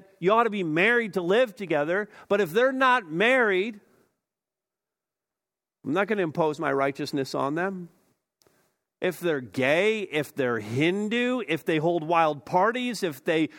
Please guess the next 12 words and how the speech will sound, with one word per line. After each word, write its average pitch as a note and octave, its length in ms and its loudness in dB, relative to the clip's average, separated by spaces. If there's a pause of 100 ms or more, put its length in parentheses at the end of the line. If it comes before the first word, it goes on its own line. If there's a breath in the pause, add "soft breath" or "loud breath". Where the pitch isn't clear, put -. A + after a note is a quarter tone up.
(140 loud breath)
smoke - 480 -4
cannabis, A#3 800 0 (180 loud breath)
if - 220 -2
they're D#3 160 2
far F#3 400 2
left F3 340 0
hippies A#3 540 0
or F#3 160 0
they're D#3+ 160 0
gun-toting A3 840 0
right-wing A3 540 0
wackos, A#3 1000 2